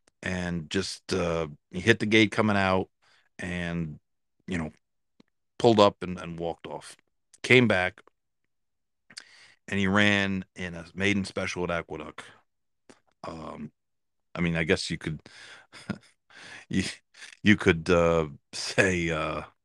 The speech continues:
uh, you know, he, he, he walked off for maiden twenty and he runs him back for maiden special.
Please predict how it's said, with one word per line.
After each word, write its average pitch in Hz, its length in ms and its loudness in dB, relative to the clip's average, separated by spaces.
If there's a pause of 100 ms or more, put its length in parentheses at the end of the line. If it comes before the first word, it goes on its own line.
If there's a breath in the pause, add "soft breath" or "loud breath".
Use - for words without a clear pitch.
(600 soft breath)
uh, - 320 -10 (180)
you 85 100 -6
know, 80 200 -6 (640 soft breath)
he, 82 460 -4
he, 87 220 0
he 92 80 2
walked 104 320 6
off 107 180 8
for 101 100 -4
maiden 101 260 4
twenty 110 340 0
and 90 80 -4
he 87 80 -6
runs 90 380 -6
him 85 80 -8
back 104 220 -4
for 107 80 -8
maiden 104 240 -2
special. 117 600 -2